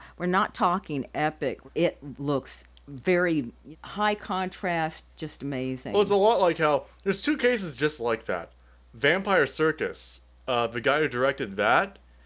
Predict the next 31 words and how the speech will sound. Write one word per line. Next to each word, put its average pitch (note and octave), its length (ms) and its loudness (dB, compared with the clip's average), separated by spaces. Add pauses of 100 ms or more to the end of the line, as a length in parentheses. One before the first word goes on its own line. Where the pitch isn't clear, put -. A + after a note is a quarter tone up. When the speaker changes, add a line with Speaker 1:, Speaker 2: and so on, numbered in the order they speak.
(240)
Speaker 2:
he - 240 -8
later G3 340 6
on C3+ 200 0
went B2 140 0
on A#2+ 100 -2
to A#2 100 -10
direct A2+ 540 0 (340)
the B2+ 100 -2
nineteen C#3+ 440 0
eighties B2 320 -4
worst A2+ 400 -4
witch A#2 240 -4
film. F2 460 -4 (360)
And A#2 380 4 (340)
do D3 80 -4
you G#3+ 60 4
remember E4+ 340 2
that F3+ 180 2
scene, D#3+ 600 -6 (260)
Tim G#3 340 0
Curry E3 380 0
doing C#3 360 -2
a A#2 40 -4
David C3+ 540 -4
Bowie C3 320 0
impression, G#2 560 -4
singing C3 380 -8
a A2 40 -8
song A#2+ 320 -6
about A2 280 -4
Halloween F#2+ 720 -2